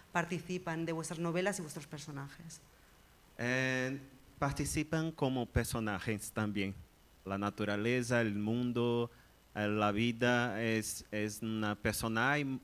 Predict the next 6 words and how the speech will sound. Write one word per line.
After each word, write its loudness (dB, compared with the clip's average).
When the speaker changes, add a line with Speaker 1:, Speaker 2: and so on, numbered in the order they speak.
Speaker 2:
personaje 2
muy 2
presente, 0
muy 0
viva, 0
muy -2